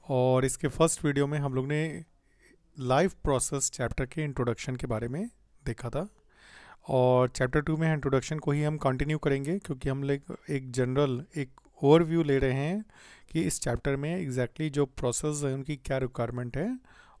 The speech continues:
और फिर हम उनको डिटेल में आगे पढ़ेंगे। तो चलिए आइए स्टार्ट करते हैं।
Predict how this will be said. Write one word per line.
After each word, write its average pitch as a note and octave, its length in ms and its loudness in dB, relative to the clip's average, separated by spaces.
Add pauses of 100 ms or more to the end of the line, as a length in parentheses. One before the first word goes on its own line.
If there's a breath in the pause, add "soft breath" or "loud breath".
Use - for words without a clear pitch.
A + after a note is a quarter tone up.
(120)
और C3 260 4
फिर G3 240 4
हम E3 200 0
उनको D3 420 -2 (340 soft breath)
डिटेल C3 340 0
में F#3 280 -2 (180)
आगे C3+ 280 -2
पढ़ेंगे। A2 460 -4
तो - 480 -18
चलिए B2+ 220 -2
आइए C3+ 200 2
स्टार्ट C3 300 0
करते C#3 280 -4
हैं। G#3 200 -2